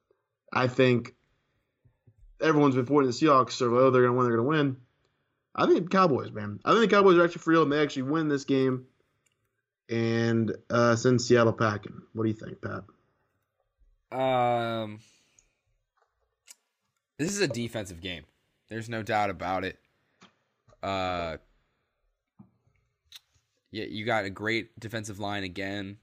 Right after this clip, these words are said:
Speaker 2: on Dallas. What's that guy's name? Lawrence? David
Speaker 1: Yeah.
Speaker 2: Lawrence?
Speaker 1: Yeah, they have, uh, Lawrence, and Vander Esch has been
Speaker 2: Oh, yeah.
Speaker 1: one of the best linebackers in, in the N F L this year.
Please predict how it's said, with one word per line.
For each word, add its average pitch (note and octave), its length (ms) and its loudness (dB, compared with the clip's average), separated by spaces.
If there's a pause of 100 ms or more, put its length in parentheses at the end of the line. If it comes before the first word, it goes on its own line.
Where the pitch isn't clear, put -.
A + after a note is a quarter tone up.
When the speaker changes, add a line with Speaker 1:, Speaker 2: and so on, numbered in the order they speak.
(640)
Speaker 2:
on F2+ 500 -10 (1000)
Dallas. B2+ 600 -2 (280)
What's A#2+ 180 -12
that C3 100 -10
guy's C3 280 -8
name? B2+ 320 -10 (120)
Lawrence? B2 580 -10 (520)
David G#2+ 220 -10
Speaker 1:
Yeah. A2+ 80 2
Speaker 2:
Lawrence? - 380 -2 (800)
Speaker 1:
Yeah, A2+ 220 4 (160)
they B2 160 2
have, A#2+ 200 4
uh, A#2 220 6
Lawrence, A#2 360 2
and A2+ 520 2
Vander C#3 300 4
Esch C3 220 2
has A#2+ 100 -4
been A2+ 460 -2
Speaker 2:
Oh, A#2 80 -4
yeah. G2+ 160 -6 (400)
Speaker 1:
one C3 120 2
of B2+ 60 2
the A#2+ 80 4
best A2+ 280 0
linebackers G#2+ 640 -4
in, A2 320 -6
in C#3+ 180 4
the C#3 60 6
N C3 80 2
F A#2+ 120 -4
L A#2+ 160 2
this A#2 180 -2
year. A#2+ 360 -2